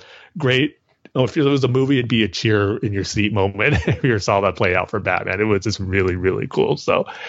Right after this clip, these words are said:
I definitely agree with you on that one, Chris. That was one of the better Batman moments of the year. So, uh, thank you guys for responding. And that's gonna, I guess, wrap up our best of and disappointments of twenty seventeen. And hopefully it'll be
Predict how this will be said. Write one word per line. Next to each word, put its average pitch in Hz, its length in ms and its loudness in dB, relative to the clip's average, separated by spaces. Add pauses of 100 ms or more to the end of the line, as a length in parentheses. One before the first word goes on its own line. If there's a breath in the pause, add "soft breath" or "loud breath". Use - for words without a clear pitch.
(200 loud breath)
I 95 140 0
definitely 117 380 0
agree 110 180 0
with 104 140 2
you 101 220 2
on 92 100 -2
that 92 220 0
one, 92 160 -6
Chris. - 320 -6
That 101 220 -2
was 90 320 -4
one 113 220 0
of 95 60 -2
the 92 40 0
better 90 220 2
Batman 85 380 0
moments 95 320 -6
of 98 120 -4
the 90 100 -8
year. 92 280 -2
So, - 320 0 (720 loud breath)
uh, 104 360 0
thank 117 200 -2
you 123 100 0
guys 120 240 0
for 127 100 0
responding. 127 640 -2
And 110 500 -2
that's 110 240 -2
gonna, 127 380 2
I 120 60 0
guess, 143 180 -2
wrap 156 180 2
up 180 140 0
our 147 180 2
best 143 340 -2
of 156 280 2
and 127 380 -2
disappointments 127 640 -2
of 107 200 -2
twenty 110 260 -2
seventeen. 95 640 -4
And 87 260 -6 (380 loud breath)
hopefully 135 520 0
it'll 123 220 2
be 117 360 0